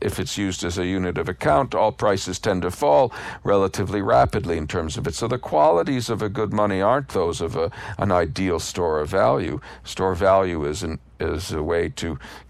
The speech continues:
gain return over time. Money is a device for accomplishing, uh, exchange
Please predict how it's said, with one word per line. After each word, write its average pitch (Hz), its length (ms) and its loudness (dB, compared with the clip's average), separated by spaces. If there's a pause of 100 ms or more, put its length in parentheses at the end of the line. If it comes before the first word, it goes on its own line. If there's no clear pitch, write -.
gain 98 320 2
return 101 480 0
over 82 200 -2
time. 90 480 2 (400)
Money 92 360 2
is 87 260 -2
a 85 60 -2
device 87 580 0
for 82 440 -2
accomplishing, 82 880 -2
uh, 80 260 -2
exchange 92 760 -4